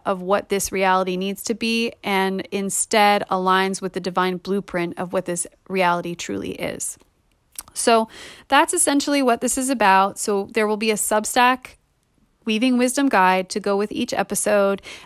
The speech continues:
and a bonus episode that will be ritual writing practice to help you learn the ways in which I'm channeling and to give you an opportunity to explore and play with your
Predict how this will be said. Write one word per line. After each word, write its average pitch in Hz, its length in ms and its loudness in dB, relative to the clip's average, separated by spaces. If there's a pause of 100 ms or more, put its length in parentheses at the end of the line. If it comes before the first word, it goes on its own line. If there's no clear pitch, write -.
(120)
and 214 180 -2
a 196 60 -4
bonus 233 560 0
episode 190 540 0
that 190 120 -2
will 196 80 -2
be 196 180 -4
ritual 208 440 -4
writing 196 340 -2
practice 185 640 -2
to 214 100 -6
help 208 360 -6
you 196 260 -4
learn 202 800 -4 (340)
the 214 100 0
ways 202 340 2
in 214 140 -2
which 196 260 -2
I'm 196 160 0
channeling 196 760 -2
and 196 180 -6
to 202 80 -2
give 196 140 -4
you 202 100 -4
an 196 60 -4
opportunity 190 640 -6
to 202 220 -6
explore 190 640 0
and 190 200 -4
play 196 240 -2
with 190 200 -6
your 190 120 -4